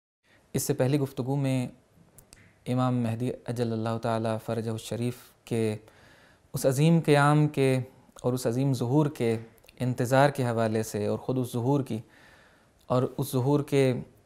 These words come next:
वक़ू पज़ीर होने के बाद मुआशरे की मजमूअन दस खुसूसियात की तरफ इशारा किया कि जो ख़ुलासा था और इसके अलावा भी बहुत सी खुसूसियात थीं जो यहाँ बयान ना हुई।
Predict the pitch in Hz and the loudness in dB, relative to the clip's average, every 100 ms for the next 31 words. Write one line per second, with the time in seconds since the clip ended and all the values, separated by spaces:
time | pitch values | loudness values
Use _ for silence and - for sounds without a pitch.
0 | - 120 127 139 131 123 131 127 127 135 | -6 -4 0 2 2 2 2 2 2 0
1 | 127 120 120 117 139 - _ _ _ _ | 0 2 2 2 -6 -20 _ _ _ _
2 | _ - - 123 123 123 131 131 120 110 | _ -10 -2 2 2 2 0 0 -2 -4
3 | 123 - _ _ _ - _ _ _ _ | -6 -16 _ _ _ -20 _ _ _ _
4 | - 143 127 147 160 151 135 151 - - | 2 2 4 4 6 6 6 6 2 -10
5 | _ - 127 - 120 123 123 131 120 117 | _ -4 -4 -4 -4 2 4 4 0 -2
6 | 113 113 127 117 135 131 113 113 117 113 | -2 -4 -2 2 0 0 -2 -2 -4 -4
7 | 120 117 123 - _ _ _ _ _ - | -4 -4 -6 -12 _ _ _ _ _ -20
8 | - 135 120 120 139 131 120 110 _ _ | 0 2 4 2 0 0 -4 -6 _ _
9 | _ _ _ _ _ - 120 120 - 127 | _ _ _ _ _ -2 0 -2 -2 2
10 | 127 139 139 120 123 127 123 120 - 117 | 4 4 2 0 -2 -2 -6 -8 -10 -8
11 | 113 117 123 - 117 113 113 120 110 110 | 0 2 2 -4 -6 -4 -4 -4 -4 -4
12 | 113 110 117 127 110 | -2 -2 0 0 -2